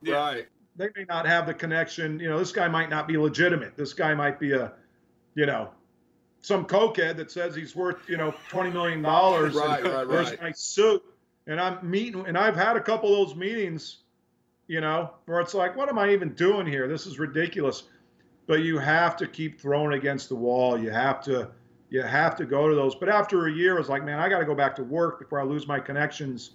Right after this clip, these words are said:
Speaker 2: Right.
Speaker 3: in the real world."
Speaker 1: And that was what I was gonna
Speaker 3: Yeah.
Speaker 1: ask. Was it hard to get back in after being gone a year?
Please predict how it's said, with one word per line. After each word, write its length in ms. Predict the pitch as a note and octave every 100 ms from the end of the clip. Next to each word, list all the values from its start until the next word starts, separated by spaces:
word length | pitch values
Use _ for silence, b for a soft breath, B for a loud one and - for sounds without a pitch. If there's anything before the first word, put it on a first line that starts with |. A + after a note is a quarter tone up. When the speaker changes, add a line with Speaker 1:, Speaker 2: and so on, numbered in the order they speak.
| -
Speaker 2:
Right. 420 | C3+ D3 D3 -
Speaker 3:
in 100 | C3+
the 60 | C3+
real 280 | D3 D#3+ D3
world." 380 | B2+ A#2+ A#2+ - _ -
Speaker 1:
And 80 |
that 120 | G#3 C4+
was 80 | A3
what 80 | A3+
I 40 |
was 80 | F#3
gonna 140 | E3+
Speaker 3:
Yeah. 80 | F#3 A#3+
Speaker 1:
ask. 140 | A#3+
Was 140 | F3 E3
it 80 | F3
hard 260 | E3+ G3+
to 60 | F#3
get 180 | G3 D#3+
back 220 | F3 E3
in 200 | F3+ G#3
after 220 | F#3+ E3+
being 220 | D#3+ E3+ D3+
gone 300 | D3+ F3 A3
a 40 |
year? 420 | A3+ C4 C#4 -